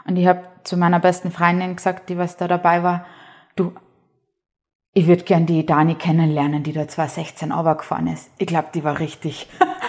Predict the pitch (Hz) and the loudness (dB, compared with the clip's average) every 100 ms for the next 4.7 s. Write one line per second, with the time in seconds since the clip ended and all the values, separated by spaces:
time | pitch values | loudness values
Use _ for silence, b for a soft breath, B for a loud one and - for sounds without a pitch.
0 | - 415 - 370 - 247 - 240 240 220 | -8 -10 -8 -10 0 2 2 -2 0 0
1 | 208 285 220 214 233 220 220 - - 175 | 2 4 6 6 6 4 0 -2 -6 -4
2 | - 302 - - - 466 494 494 480 494 | 4 4 6 4 4 6 6 6 4 2
3 | - 233 - - - 311 - 294 240 - | 0 -6 -4 -4 0 0 2 0 2 2
4 | 254 - 254 262 294 - - | 2 4 0 4 2 2 -8